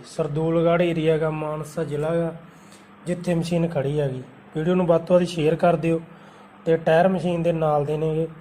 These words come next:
ਸਾਰੀ ਮਸ਼ੀਨ ਲੋਕਲ ਚੱਲੀ ਹੋਈ ਆ। ਬਾਕੀ ਤੁਸੀਂ ਕੰਡੀਸ਼ਨ ਸਾਰੀ ਦੇਖ ਸਕਦੇ ਹੋ, ਮਸ਼ੀਨ ਸਾਰੀ ਬੰਪਰ ਤੋਂ ਲੈ ਕੇ ਪੂਛ ਤੱਕ, ਕਟਰ ਵਗੈਰਾ ਦੀ ਗੱਲ ਕਰੀਏ, ਬਿਲਕੁਲ ਓਰੀਜਨਲ ਕੰਡੀਸ਼ਨ 'ਚ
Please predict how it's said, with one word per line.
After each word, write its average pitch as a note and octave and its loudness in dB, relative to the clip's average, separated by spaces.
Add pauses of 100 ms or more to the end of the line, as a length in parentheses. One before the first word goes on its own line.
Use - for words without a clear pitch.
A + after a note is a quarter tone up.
(480)
ਸਾਰੀ E3+ 2
ਮਸ਼ੀਨ F3 -2
ਲੋਕਲ D#3 0
ਚੱਲੀ C#3+ -6
ਹੋਈ B2+ -8
ਆ। B2 -8
ਬਾਕੀ D#3 -4
ਤੁਸੀਂ E3 -8
ਕੰਡੀਸ਼ਨ E3 -2
ਸਾਰੀ F3+ 0
ਦੇਖ D#3+ -4
ਸਕਦੇ D#3+ -2
ਹੋ, D#3+ 0
ਮਸ਼ੀਨ D#3+ -4
ਸਾਰੀ E3 -2 (560)
ਬੰਪਰ D#3+ 0
ਤੋਂ F3+ 0
ਲੈ F3 4
ਕੇ F3 -2
ਪੂਛ D#3+ -8
ਤੱਕ, E3 -2
ਕਟਰ E3 -2
ਵਗੈਰਾ E3 -2
ਦੀ D#3+ -6
ਗੱਲ D#3 -2
ਕਰੀਏ, D#3+ -4
ਬਿਲਕੁਲ D#3+ -4
ਓਰੀਜਨਲ E3+ 0
ਕੰਡੀਸ਼ਨ F3 -4
'ਚ F#3 -4